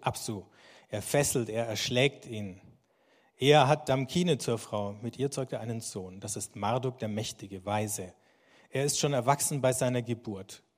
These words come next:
Höchster ist er unter den Göttern, erfüllt mit furchtbarer Kraft. Tiamat aber will Rache für Apsu, sie rüstet gegen Ea.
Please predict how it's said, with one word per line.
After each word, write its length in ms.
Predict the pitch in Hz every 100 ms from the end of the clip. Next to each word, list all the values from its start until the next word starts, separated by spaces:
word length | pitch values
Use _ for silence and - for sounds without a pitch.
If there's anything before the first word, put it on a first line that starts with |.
| _ _ _ _ _ -
Höchster 400 | 233 - 175 135
ist 180 | 147
er 80 | 143
unter 160 | 143 143
den 140 | 131
Göttern, 280 | 139 151 147
erfüllt 380 | 123 - 175 185
mit 140 | 143
furchtbarer 460 | - 151 151 131 123
Kraft. 560 | - 98 - - - - - _ _ _ _
Tiamat 500 | - 135 147 160 139
aber 300 | 160 151 170
will 160 | 165 175
Rache 340 | 147 175 208
für 160 | 185 180
Apsu, 420 | 143 - 131 107
sie 120 | 101
rüstet 460 | 135 170 190 160 131
gegen 200 | 139 131
Ea. 480 | 127 123 110 101